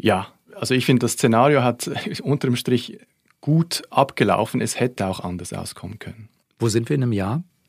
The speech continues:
Speaker 1: In einem Jahr, ähm, <laughs> sind wir immer noch in der Aufarbeitung, denke ich, dieser Übernahme. Die U B S wird immer noch am Integrieren sein. Sie wird viel Ar-, sie hat immer noch viel Arbeit vor sich. Aber ich denke, Fortschritte werden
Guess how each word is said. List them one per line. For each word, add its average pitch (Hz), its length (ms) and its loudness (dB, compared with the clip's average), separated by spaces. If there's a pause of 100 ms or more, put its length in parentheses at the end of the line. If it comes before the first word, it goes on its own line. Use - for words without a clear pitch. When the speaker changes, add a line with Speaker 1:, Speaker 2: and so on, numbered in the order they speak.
(920)
Speaker 1:
In 113 100 2
einem 117 180 6
Jahr, 139 500 4 (100)
ähm, 143 460 4 (100)
<laughs> - 80 -20
sind - 340 0
wir 135 160 0
immer 147 200 6
noch 139 140 4
in 139 80 4
der 120 260 4 (340)
Aufarbeitung, 131 960 2
denke 123 340 2
ich, 123 60 -2
dieser 120 240 0
Übernahme. 127 600 2
Die 117 160 0
U 127 140 2
B 131 100 4
S 123 180 4
wird 117 240 2
immer 135 240 4
noch 131 380 2 (100)
am 120 140 4
Integrieren 131 680 4
sein. 135 560 2
Sie 120 160 -4
wird 117 180 0
viel 127 280 -2
Ar-, 117 320 0
sie - 120 -6
hat 117 140 -4
immer 127 160 0
noch 123 140 -2
viel 123 220 -2
Arbeit 117 360 0
vor 123 280 0
sich. 147 440 -4 (600)
Aber 117 240 2
ich 117 120 -2
denke, 120 280 0
Fortschritte 117 640 -2
werden 107 480 -2